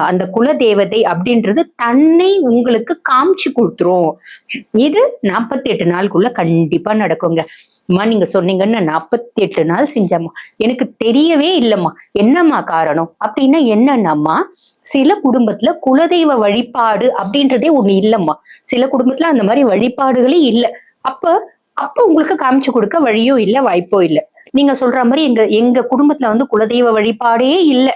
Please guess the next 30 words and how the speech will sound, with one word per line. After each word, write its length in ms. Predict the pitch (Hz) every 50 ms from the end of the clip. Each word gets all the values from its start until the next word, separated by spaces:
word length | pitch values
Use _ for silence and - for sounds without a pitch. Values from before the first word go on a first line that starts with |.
| - - - - _ -
அப்ப 280 | 202 202 - - 262
நாங்க 200 | 254 247 214 202
என்னங்க 540 | 185 175 175 180 208 254 262 247 262 320 320 320
பண்றது? 500 | 247 208 202 196 185 170 208 220 208 180
எப்படியும் 440 | 180 180 - _ - 226 311 359 320
எங்களுக்கு 240 | 269 247 220 233 214
காமிச்சு 240 | 208 220 214 - 208
கொடுக்கல, 300 | 196 175 - - 254 311 330
அப்ப 220 | 320 277 233 254
காமிச்சு 340 | - 254 233 254 277 269 277
கொடுக்கலன்னா 360 | 277 254 220 220 220 220 294 311 277
குலதெய்வ 300 | 285 262 247 277 262 247
வழிபாடு 420 | 233 226 220 220 226 220 220 294 302
உங்க 140 | 269 247 233
குடும்பத்துல 380 | 240 220 226 247 262 - 262 240
இல்லன்னு 460 | 214 202 196 226 233 233 240 254 302
நீங்க 240 | 320 302 254 226 214 -
சொல்லிட்டீங்க, 400 | 208 208 208 208 208 202 202 196 - - - - - - _ -
அப்ப 240 | 202 208 208 -
நாங்க 200 | 214 214 196 190
என்னங்க 560 | 175 170 165 165 190 208 226 196 175 208 247 247
பண்றது 380 | 220 190 185 180 170 170 185 185 175 160
அப்படின்னு 240 | 151 170 202 208
கேட்டா, 400 | - 170 160 160 196 233 311 330 - - - - _ _ - 196 185
ஒருத்தவங்கள 600 | 214 285 339 359 - - 370 285 226 190 190 262 247 -
குலதெய்வமா 540 | 202 185 180 175 180 170 160 156 156 180 208 202 170
எடுத்துக்கலாம். 640 | 156 143 151 - - 151 - 160 151 151 151 147 160
முக்கியமா 440 | 170 165 - - - 220 208 247 254
வந்து 200 | 220 190 - -
பாத்தீங்கன்னா 480 | 202 175 170 180 160 160 165 196 285